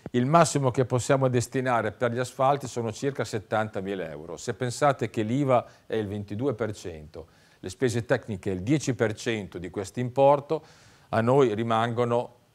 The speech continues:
dai quarantacinque ai cinquantamila euro per asfaltare, per mantenere le strade a Rio Saliceto.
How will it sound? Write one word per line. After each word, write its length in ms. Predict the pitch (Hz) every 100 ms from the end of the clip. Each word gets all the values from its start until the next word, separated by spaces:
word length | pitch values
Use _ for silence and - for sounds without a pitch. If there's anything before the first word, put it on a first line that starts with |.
| -
dai 160 | 101
quarantacinque 960 | 92 107 117 113 117 - 113 113 113 113
ai 160 | 110 98
cinquantamila 880 | - 101 98 107 110 101 107 117 92
euro 300 | 92 101 98
per 260 | - 117
asfaltare, 680 | 107 - 113 110 - 87 98
per 240 | 90 117 107
mantenere 720 | 127 127 113 123 110 117 104
le 120 | 98
strade 560 | - 110 101 107 117 110
a 80 | 107
Rio 140 | 110
Saliceto. 720 | 98 98 101 85 76 76 80